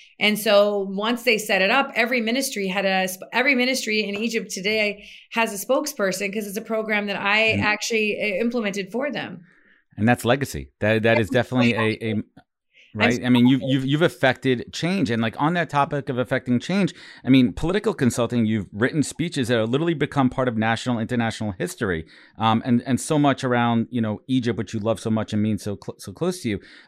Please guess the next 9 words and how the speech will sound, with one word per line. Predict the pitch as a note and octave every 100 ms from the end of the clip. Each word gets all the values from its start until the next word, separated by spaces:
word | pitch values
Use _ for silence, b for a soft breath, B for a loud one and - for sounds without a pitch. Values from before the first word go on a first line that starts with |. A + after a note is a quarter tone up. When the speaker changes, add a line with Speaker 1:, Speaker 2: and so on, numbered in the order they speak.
| -
Speaker 2:
Um, | C3 C3+ - - - _ _ - - _ _ _ _ _ _
talk | - G#3 A#3
a |
little | C4
bit | A#3+
about | B3 G#3+ G#3 G3+
speech | - - - F3+ G3 -
writing. | B2+ B2 B2 A#2+
And | - C3+ B2+